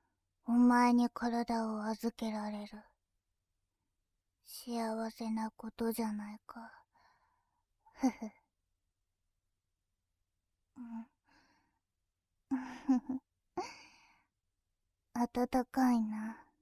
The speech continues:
ただ抱きしめられてるだけなのに。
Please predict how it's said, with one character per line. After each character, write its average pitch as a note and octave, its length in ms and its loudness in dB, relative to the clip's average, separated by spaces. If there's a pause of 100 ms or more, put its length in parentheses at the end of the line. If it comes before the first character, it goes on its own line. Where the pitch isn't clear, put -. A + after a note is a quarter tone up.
(2750)
た D4+ 180 6
だ C#4 140 8
抱 A3+ 260 -2
き A#3+ 140 0
し B3 180 2
め B3 220 8
ら B3+ 160 6
れ A#3+ 160 2
て G#3+ 180 -10
る G#3+ 160 -12 (320)
だ G#3+ 220 -8
け A#3 160 0
な A3 180 -2
の G#3 160 -6
に。 G#3+ 240 -14